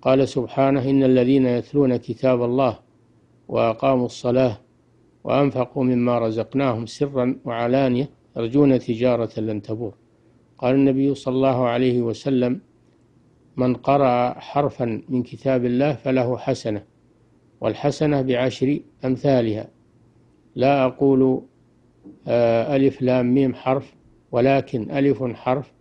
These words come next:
ولام حرف، وميم حرف. وقال عليه الصلاة والسلام: "الماهر بالقرآن مع السفرة الكرام البررة".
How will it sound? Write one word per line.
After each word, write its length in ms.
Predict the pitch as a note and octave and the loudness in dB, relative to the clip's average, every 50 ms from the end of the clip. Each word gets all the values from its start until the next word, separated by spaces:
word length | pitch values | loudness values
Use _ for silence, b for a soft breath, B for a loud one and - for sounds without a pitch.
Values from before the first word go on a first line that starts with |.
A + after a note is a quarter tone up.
| _ _ _ _ _ _ _ _ - | _ _ _ _ _ _ _ _ -4
ولام 480 | B2+ A#2+ A#2+ C3 C3+ C#3 C3+ B2+ B2+ A#2+ | 0 2 4 4 4 4 2 2 0 -2
حرف، 400 | - - - C3+ D3 - - D#3+ D#3+ E3 C4 - _ _ _ _ _ _ _ _ _ _ _ _ | -4 -4 -4 -2 -2 -2 0 0 0 0 -2 -8 _ _ _ _ _ _ _ _ _ _ _ _
وميم 520 | - C3 A#2 B2+ C#3+ C#3+ C#3 C3 B2+ B2 A2+ | -2 0 4 6 6 6 6 6 4 0 -2
حرف. 440 | - - C#3+ C3 A2 - - _ _ _ _ _ _ _ _ _ _ _ _ _ _ _ _ _ _ _ _ _ _ _ - | -4 -2 -2 -2 -2 -4 -12 _ _ _ _ _ _ _ _ _ _ _ _ _ _ _ _ _ _ _ _ _ _ _ -8
وقال 340 | A#2 - - C#3+ C#3+ C#3+ | -6 -2 2 4 4 6
عليه 320 | C#3 C3 C3+ C3+ C3+ C3+ C3 | 6 4 4 4 4 2 2
الصلاة 440 | B2+ - - - C#3 C3 C#3 C#3 C#3 - | 0 -2 -4 -4 0 0 0 0 0 -2
والسلام: 680 | B2+ B2+ A#2 - - - C3 B2+ C3+ D3 D#3 E3 A3 - _ _ _ _ _ _ _ _ _ _ _ _ _ _ - | -4 -4 -4 -6 -4 -2 0 0 2 2 0 -2 -4 -10 _ _ _ _ _ _ _ _ _ _ _ _ _ _ -4
"الماهر 640 | C3 B2+ C3 C#3+ D3+ D3 C#3+ A2+ G#2+ C3 C3 C3+ C3 | 0 2 4 4 4 4 2 2 0 0 0 0 0
بالقرآن 680 | B2+ C3+ C3 B2+ - C3+ B2 B2+ C#3+ D3+ D3 D#3 D3+ | 0 -2 -4 -4 -2 -4 -4 -2 -2 -2 0 0 0
مع 220 | C#3+ C3 B2 B2 | 0 -2 -2 -4
السفرة 600 | B2+ B2 - - - C#3 A#2+ B2 A#2+ A2 G#2+ F#2+ A#2 | -6 -6 -8 -6 -4 -4 -2 -2 -2 -4 -4 -4 -8
الكرام 520 | A#2 G#2+ - - A#2+ A#2 B2 C3+ C#3 C3 | -10 -10 -8 -8 -4 -2 0 0 0 0
البررة". 500 | B2+ B2+ B2+ D3 D3+ C#3 A2+ G2+ F#2 - | 0 0 0 0 0 0 0 -2 -4 -10